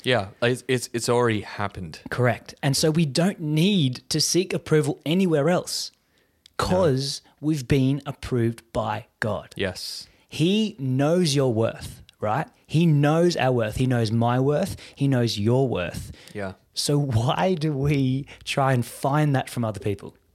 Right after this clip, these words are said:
Speaker 1: Man, I think it's, a lot of the times it's a misunderstanding of what God means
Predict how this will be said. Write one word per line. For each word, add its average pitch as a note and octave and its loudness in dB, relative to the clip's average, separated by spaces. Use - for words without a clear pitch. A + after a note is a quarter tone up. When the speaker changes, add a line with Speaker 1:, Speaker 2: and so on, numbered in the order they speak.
Speaker 1:
Man, E3 2
I E3 0
think A3 -2
it's, - -2
a C3+ 0
lot F#3 2
of D#4+ 0
the D4 0
times C#3+ -2
it's A#2+ -4
a B2 -2
misunderstanding A2+ -4
of G2+ -6
what G#2+ -4
God G#2+ 0
means F#2+ -6